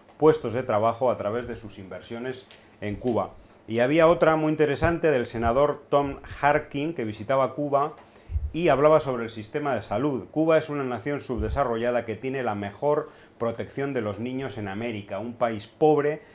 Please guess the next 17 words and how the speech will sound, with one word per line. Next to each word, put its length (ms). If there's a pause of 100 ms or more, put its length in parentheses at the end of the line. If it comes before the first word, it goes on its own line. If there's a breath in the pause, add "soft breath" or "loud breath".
(160 loud breath)
pero 220
con 100
una 220
tasa 180
de 80
mortalidad 460
infantil 420
más 240
baja 300
que 140
la 120
nuestra, 540
que 60
la 80
de 40
Estados 360
Unidos, 440